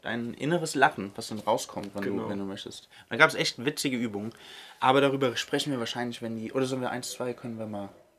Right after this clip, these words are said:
Speaker 1: können wir mal erzählen.
Speaker 2: Ja, da gab's zum Beispiel den Pinguin.
Speaker 1: Fand ich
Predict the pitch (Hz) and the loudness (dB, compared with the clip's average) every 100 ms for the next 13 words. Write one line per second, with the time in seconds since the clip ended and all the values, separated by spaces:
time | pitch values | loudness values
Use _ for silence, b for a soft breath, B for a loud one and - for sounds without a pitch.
0 | - 113 107 98 - 120 127 135 139 143 | -14 -8 -6 -4 2 4 6 8 8 6
1 | 139 135 147 147 135 110 - 170 190 196 | 4 0 -2 0 0 -2 -2 0 2 4
2 | 190 190 190 196 190 - 147 135 - | 6 6 4 0 0 2 2 0 -2